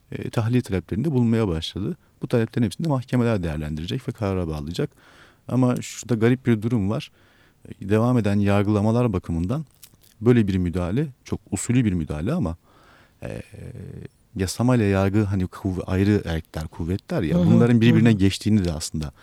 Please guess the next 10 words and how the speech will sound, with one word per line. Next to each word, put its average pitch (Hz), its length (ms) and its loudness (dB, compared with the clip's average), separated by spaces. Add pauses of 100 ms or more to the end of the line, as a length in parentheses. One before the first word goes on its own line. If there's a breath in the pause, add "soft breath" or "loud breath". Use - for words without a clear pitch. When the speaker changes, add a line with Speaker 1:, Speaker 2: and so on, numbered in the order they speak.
(240 soft breath)
Speaker 1:
bize 85 180 0
gösteriyor. 73 580 -6 (480 soft breath)
Çünkü 85 280 -6
yargılama 95 440 -2
sırasında - 400 -6
yasama 101 320 -2
değişiklik - 420 -2
yaptı, 107 320 -4 (680 soft breath)
e, - 360 -6
ve 131 220 2